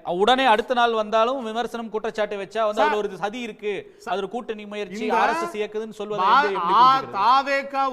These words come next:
Speaker 2: உருவாக்கக்கூடிய இந்த சதி கோட்பாட்டுக்கு ஆதரவு தெரிவிக்கக்கூடிய வகையில அதுக்கு சப்போர்ட் சிஸ்டமா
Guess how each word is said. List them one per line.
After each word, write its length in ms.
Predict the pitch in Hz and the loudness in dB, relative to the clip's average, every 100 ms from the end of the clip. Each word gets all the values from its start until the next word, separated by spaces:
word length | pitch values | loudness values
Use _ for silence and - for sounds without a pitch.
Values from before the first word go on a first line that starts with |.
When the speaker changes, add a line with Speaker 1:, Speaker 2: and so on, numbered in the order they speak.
| 233 | -4
Speaker 2:
உருவாக்கக்கூடிய 760 | 262 277 277 269 269 254 240 254 | -4 -2 -2 -6 -10 -10 -6 -6
இந்த 140 | 240 226 | -4 -6
சதி 320 | 208 208 277 | -6 -8 -6
கோட்பாட்டுக்கு 720 | 240 262 - 247 240 233 240 | -4 -4 -2 -2 -2 -4 -2
ஆதரவு 600 | 254 190 233 269 277 262 | 0 4 4 4 0 -4
தெரிவிக்கக்கூடிய 800 | 220 247 247 240 233 185 220 214 202 | -6 -6 -6 -8 -8 -8 -6 -6 -6
வகையில 360 | 208 233 240 302 | -4 -4 0 0
அதுக்கு 240 | 262 214 196 | -2 -10 -12
சப்போர்ட் 360 | 214 254 294 226 | -12 -6 -8 -8
சிஸ்டமா 420 | 226 - 240 247 | -14 -10 -4 -4